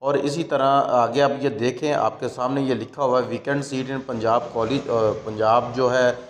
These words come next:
कॉलेजेस जो हैं जो पंजाब के हैं, वो तीन हज़ार अठहत्तर सीट है। अब इसमें यह था कि ये जो, अ, सारी, इस पर हमने पहले भी आपको वीडियो बना के बता दिया है, तो आज की वीडियो में सिर्फ हम इस पर ब-, ब-, बात करेंगे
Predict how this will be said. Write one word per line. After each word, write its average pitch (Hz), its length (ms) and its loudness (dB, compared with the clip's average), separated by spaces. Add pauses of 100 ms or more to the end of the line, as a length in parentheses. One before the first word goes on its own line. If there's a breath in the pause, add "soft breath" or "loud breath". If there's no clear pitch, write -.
(960 loud breath)
कॉलेजेस 113 380 0
जो 127 160 -4
हैं 123 100 -4
जो 120 100 0
पंजाब 110 560 -2
के 131 40 -8
हैं, 127 80 -2
वो 127 160 -4
तीन 131 280 -6
हज़ार 131 280 2
अठहत्तर 117 540 -4
सीट 98 360 -16
है। 101 120 -18 (680)
अब 143 220 -4 (680)
इसमें 151 320 -4
यह 131 220 2
था 151 260 0
कि 160 320 2
ये 127 300 0
जो, 156 320 4
अ, 117 300 2
सारी, 127 360 0
इस 135 260 -6 (180)
पर 143 100 0
हमने 143 240 -2
पहले 123 340 0
भी 156 120 2
आपको 139 280 2
वीडियो 117 280 -4
बना 110 240 -4
के 101 140 -10
बता 107 300 -2
दिया 120 240 0
है, 135 100 0
तो 139 100 -4
आज 113 360 2
की 143 60 -10
वीडियो 135 280 0
में 143 100 -2
सिर्फ 143 340 -8
हम 127 200 -4
इस 127 140 -10
पर - 180 -8
ब-, 110 420 -6
ब-, 110 540 2
बात 113 280 0
करेंगे 127 380 -2